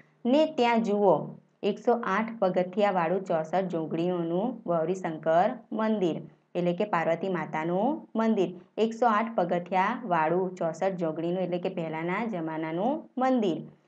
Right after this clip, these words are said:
આ નર્મદા મૈયાને કિનારે મંદિરો કેટલા બધા અને ઠેર ઠેર. પછી આ નર્મદા મૈયાના કિનારે કેટલા બધા મંદિરો આવેલા છે. થોડી થોડી નજીક નજીકમાં ત્યાં મંદિરો આપણને જોવા મળે છે.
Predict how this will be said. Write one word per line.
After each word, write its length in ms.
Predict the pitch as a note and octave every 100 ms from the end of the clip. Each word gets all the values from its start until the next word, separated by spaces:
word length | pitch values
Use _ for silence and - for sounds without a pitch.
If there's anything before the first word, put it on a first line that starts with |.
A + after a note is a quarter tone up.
| _ -
આ 160 | C#4+ D#4+
નર્મદા 480 | C4+ A#3 A#3+ B3
મૈયાને 680 | G#3+ G3+ G3 A3+ A#3 F#3+ G3+ -
કિનારે 360 | F#3+ G3 G#3+ A3
મંદિરો 420 | F#3+ F3+ F#3+ G3+
કેટલા 440 | F#3+ F3 - A#3+
બધા 320 | A3+ F#3+ F#3+
અને 200 | F#3+ G3 F#3+
ઠેર 280 | G3+ E3+ F3
ઠેર. 300 | - F3+ F#3 F#3 - _
પછી 280 | F3 F3 G3
આ 180 | F#3+ F#3
નર્મદા 440 | F#3 F3 F3+ G3
મૈયાના 420 | F#3+ F3 F3+ F#3 F#3
કિનારે 400 | E3+ F3 F#3+ F#3+
કેટલા 320 | E3 D#3+ G3
બધા 380 | G3 G3 G3+ G#3 - _
મંદિરો 340 | F#3+ F#3 F#3+ F#3+
આવેલા 420 | E3+ F3 F3 E3+
છે. 240 | F3 F3+
થોડી 220 | F3+ F#3+ A#3+
થોડી 260 | A#3 G#3+
નજીક 340 | F#3+ E3+ F#3+ F#3
નજીકમાં 480 | E3 E3+ F3 F3+ F#3+
ત્યાં 280 | F3+ F3+ F#3+
મંદિરો 340 | E3+ D3+ D#3+ E3
આપણને 340 | D3+ D#3+ F3
જોવા 320 | E3 D3+ D#3
મળે 400 | D#3 D3 D3+ F3 C4 - - _
છે. 300 | - G#3+